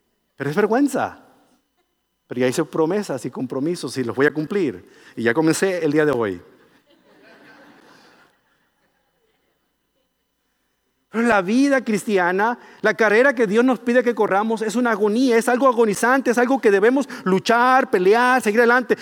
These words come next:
Entonces, ¿por qué nos quejamos? "Ay, no, desde que tengo yo tiempo de cristiano, todo me sale mal.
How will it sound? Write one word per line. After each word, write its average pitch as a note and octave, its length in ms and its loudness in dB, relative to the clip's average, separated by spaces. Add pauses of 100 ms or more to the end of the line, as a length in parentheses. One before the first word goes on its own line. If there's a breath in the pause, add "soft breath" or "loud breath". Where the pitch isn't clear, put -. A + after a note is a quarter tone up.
(100)
Entonces, C#4 580 2
¿por A#3+ 180 -2
qué C#4 120 -2
nos C#4+ 160 -2
quejamos? B3 420 0 (180 loud breath)
"Ay, B3 340 2
no, A#3 240 4 (140 loud breath)
desde A#3+ 240 2
que B3 160 0
tengo C#4+ 440 2
yo B3 340 2
tiempo C4+ 480 2
de A#3+ 100 2
cristiano, C4+ 460 0
todo D4+ 340 2
me C4+ 140 2
sale A#3+ 320 2
mal. G3 440 -2